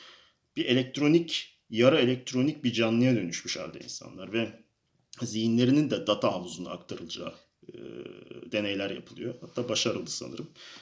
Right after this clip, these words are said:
Zihin dataya aktarılabiliyor. Yüz yıl uyutulabilen teknolojiler çıktı insanları. Yüz yıl uyutup yüz yıl sonra uyandırabilen. O data havuzundan o bilgiyi tekrar ona verebilen. Dolayısıyla insanı zaten, e, fizyolojik yapısından koparmaya yönelik,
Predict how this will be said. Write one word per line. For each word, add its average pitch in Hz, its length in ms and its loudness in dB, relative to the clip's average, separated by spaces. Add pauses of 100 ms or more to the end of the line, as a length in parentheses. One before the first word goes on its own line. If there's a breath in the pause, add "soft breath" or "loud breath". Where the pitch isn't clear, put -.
(120 loud breath)
Zihin 110 380 2
dataya 101 320 -2
aktarılabiliyor. 90 720 -10 (400 loud breath)
Yüz 113 260 -2
yıl 113 160 2 (360)
uyutulabilen 107 760 0 (480)
teknolojiler 104 560 -4
çıktı - 200 -6
insanları. 85 380 -12
Yüz - 180 -10
yıl - 120 -10
uyutup - 320 -16
yüz 87 140 -12
yıl 90 80 -12
sonra 69 220 -14
uyandırabilen. - 640 -14 (460 loud breath)
O 95 160 -6
data 101 220 0
havuzundan 95 440 -4
o 90 160 -6
bilgiyi 107 260 -6
tekrar - 280 -6
ona - 240 -10
verebilen. - 420 -14 (260)
Dolayısıyla 113 440 0
insanı 123 280 0
zaten, 120 500 0 (460 loud breath)
e, 71 240 -8
fizyolojik 117 960 2
yapısından 123 580 2
koparmaya 120 600 2
yönelik, 117 540 2